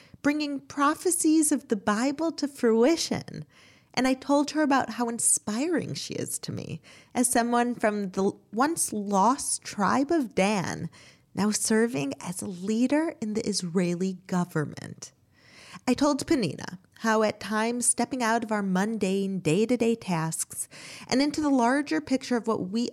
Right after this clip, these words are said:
are accomplishing is what encourages me and keeps me going. I said to her, "Never forget where you came from or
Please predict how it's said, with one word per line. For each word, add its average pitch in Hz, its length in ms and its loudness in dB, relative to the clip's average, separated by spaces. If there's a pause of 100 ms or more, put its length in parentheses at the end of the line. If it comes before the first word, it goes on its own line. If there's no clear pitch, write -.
are 220 180 0
accomplishing - 1120 -6 (380)
is - 140 -2
what 240 100 4
encourages 240 580 0
me 208 600 0
and 185 100 0
keeps - 340 -6
me 185 120 -2
going. 240 500 -2 (560)
I - 120 0
said 139 300 0
to 147 100 -2
her, - 280 -6 (540)
"Never 196 560 0 (160)
forget - 560 -2 (160)
where 185 140 0
you 196 180 0
came - 420 -6
from - 320 -10 (500)
or 262 500 4